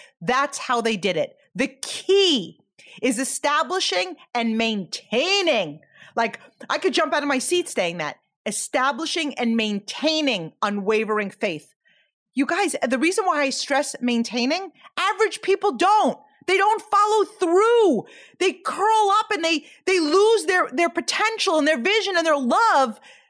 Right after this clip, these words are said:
because they let somebody else infiltrate their, their faith and take this away. So the key is establishing and maintaining unwavering faith that you can, and then putting forth extraordinary effort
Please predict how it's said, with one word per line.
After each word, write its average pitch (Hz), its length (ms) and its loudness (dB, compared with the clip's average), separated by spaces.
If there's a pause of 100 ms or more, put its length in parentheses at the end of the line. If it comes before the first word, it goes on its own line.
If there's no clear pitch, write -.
(120)
because - 460 -2
they 392 80 4
let 381 220 0
somebody 427 560 0
else 415 360 0
infiltrate 359 640 -4
their, 330 200 0
their 302 160 0
faith 415 560 -2
and 220 120 -2
take 330 220 -6
this 359 200 -2
away. 302 520 2 (400)
So 339 380 -2 (100)
the 311 80 -2
key - 220 -2
is 415 220 2
establishing 339 760 -2
and 254 120 0
maintaining 277 500 0
unwavering 311 580 0
faith 277 400 -4
that 269 140 -2
you 254 260 0
can, 277 640 -2 (1200)
and 277 220 2
then 359 160 0
putting 349 320 -4
forth 311 320 -2
extraordinary 277 880 -2
effort 254 400 -4